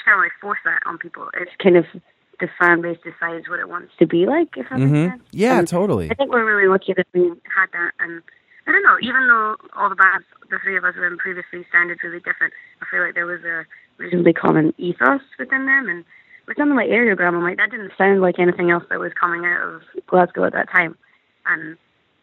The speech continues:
Speaker 1: I think that's what's really good about the Scottish scene to an extent is that there isn't really, like, a scene in terms of the genre of it. Like, I suppose there's, like, a common theme of, like,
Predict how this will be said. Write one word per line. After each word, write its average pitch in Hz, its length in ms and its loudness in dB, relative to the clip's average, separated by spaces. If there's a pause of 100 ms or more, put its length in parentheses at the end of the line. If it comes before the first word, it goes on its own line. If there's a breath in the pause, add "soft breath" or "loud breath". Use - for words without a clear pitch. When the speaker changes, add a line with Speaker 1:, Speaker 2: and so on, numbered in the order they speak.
(360)
Speaker 1:
I - 40 -8
think 233 160 0
that's 214 160 2
what's 202 140 -14
really 175 140 -4
good 202 180 -2
about 175 260 -4
the 175 300 -8
Scottish 170 320 -4
scene 170 200 -18
to 175 60 -16
an 170 60 -16
extent 175 380 2
is 165 180 4
that 170 160 4 (840 loud breath)
there 190 160 2
isn't 233 220 -6
really, 185 320 -2
like, - 200 -8 (280)
a - 40 -2 (180)
scene 180 400 4
in 175 160 0
terms 175 280 0
of 165 240 -8
the 160 160 -18
genre 254 600 4
of 339 80 0
it. 415 160 -4 (600)
Like, 190 200 2
I 185 220 0
suppose 254 220 -6
there's, 214 160 -2
like, 185 140 -4 (220)
a - 40 -8
common 202 380 2
theme 190 180 -6
of, 170 100 -4
like, 160 180 -12